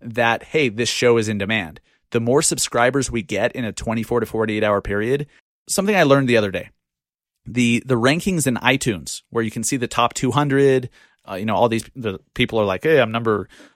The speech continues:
I'm ranked number five in the business category for my podcast." What that is, is, like, reviews count very, very little. Um, some people say they don't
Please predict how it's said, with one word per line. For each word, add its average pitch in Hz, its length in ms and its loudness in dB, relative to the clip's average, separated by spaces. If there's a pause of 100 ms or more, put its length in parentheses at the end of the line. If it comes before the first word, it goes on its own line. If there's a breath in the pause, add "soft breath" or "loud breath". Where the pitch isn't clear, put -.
I'm 127 160 0
ranked 127 300 0
number 107 200 -4
five 117 440 2
in 104 80 -4
the 95 80 -8
business 120 400 -4
category 113 500 0
for 104 100 -10
my 90 140 -8
podcast." 110 560 -2 (440 soft breath)
What 127 260 2
that 165 180 4
is, 120 480 0
is, 117 320 -2 (640)
like, 123 180 -2
reviews 131 640 2
count - 380 -4
very, 117 320 2
very 110 220 2
little. 98 320 -6 (460)
Um, 107 240 -2
some 175 220 0
people 151 260 -4
say 123 160 -4
they 120 120 0
don't 117 240 2